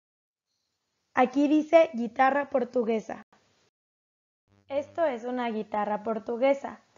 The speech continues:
Es un instrumento cordófono desarrollado en el siglo dieciocho a partir de la citara, poco a poco acabaría sustituyendo a la guitarra española como instrumento de acompañamiento del fado, canto típico portugués.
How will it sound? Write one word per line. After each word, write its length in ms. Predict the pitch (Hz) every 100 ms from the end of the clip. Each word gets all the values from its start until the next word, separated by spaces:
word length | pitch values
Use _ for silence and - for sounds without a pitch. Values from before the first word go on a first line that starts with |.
| _ _
Es 180 | 269 269
un 140 | 302
instrumento 640 | 330 330 262 247 240 254 254
cordófono 760 | 254 247 269 269 240 226 240 - _ _
desarrollado 800 | 254 247 247 226 226 247 247 247 -
en 160 | 233
el 160 | 214 214
siglo 400 | - 254 247 254
dieciocho 640 | 269 269 294 262 - 226 - _ _ -
a 140 | 233
partir 400 | 233 220 226 226
de 100 | 220
la 160 | 220 220
citara, 580 | 254 247 269 262 233 - _ _ _
poco 220 | 269 269 311
a 120 | 302
poco 260 | 269 254
acabaría 640 | 254 247 233 220 226 226 226
sustituyendo 840 | 240 - 240 285 269 254 247 247
a 100 | 233
la 140 | 214 214
guitarra 400 | 208 233 233 240
española 640 | - 294 302 269 247 247 _ _ _
como 280 | - 247 254
instrumento 680 | 247 - 247 254 269 277 311
de 60 | 294
acompañamiento 960 | 262 226 220 220 214 226 233 233 254
del 220 | 247 240
fado, 340 | - 269 247 226 _ _ -
canto 400 | 254 254 285 -
típico 500 | 277 285 285 302 277
portugués. 640 | 240 - 226 214 208 -